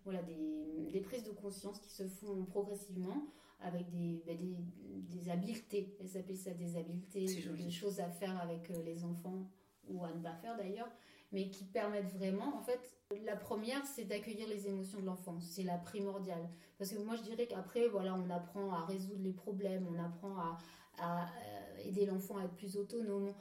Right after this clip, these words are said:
Speaker 1: on apprend à ce que, comment dire, éviter les conflits, ne pas punir. Euh, donc tout ça, ce sont des grands sujets.
Speaker 2: Oui.
Speaker 1: Mais en
Speaker 2: Le
Speaker 1: fait,
Speaker 2: premier.
Speaker 1: finalement, quand on maîtrise le premier, une fois qu'on maîtrise le premier,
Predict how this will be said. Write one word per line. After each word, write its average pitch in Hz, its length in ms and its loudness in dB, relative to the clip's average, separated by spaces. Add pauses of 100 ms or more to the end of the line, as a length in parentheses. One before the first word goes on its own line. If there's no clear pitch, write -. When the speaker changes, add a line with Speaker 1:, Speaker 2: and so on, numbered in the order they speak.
(220)
Speaker 1:
on 185 140 2
apprend 196 600 0 (220)
à 190 100 -2
ce - 220 -8
que, 185 100 -8 (760)
comment 170 160 -6
dire, 170 180 -2
éviter 185 300 2
les 185 140 6
conflits, 214 500 -2
ne 208 160 2
pas 190 160 2
punir. 220 500 2 (540)
Euh, 175 240 4
donc 196 160 4
tout 202 100 -6
ça, 202 160 2
ce - 240 -4
sont 180 80 0
des 175 120 2
grands 180 680 2
sujets. 220 540 2
Speaker 2:
Oui. 190 200 2 (160)
Speaker 1:
Mais 214 260 0
en 190 120 2
Speaker 2:
Le 196 80 8
Speaker 1:
fait, 202 80 8
Speaker 2:
premier. 196 240 10
Speaker 1:
finalement, 226 520 6
quand 311 260 6
on 247 400 -2 (120)
maîtrise 220 420 -4
le 202 100 4
premier, 220 540 2 (340)
une 202 100 0
fois 240 160 4
qu'on 202 160 2
maîtrise 226 500 2
le 208 80 -2
premier, 202 460 -2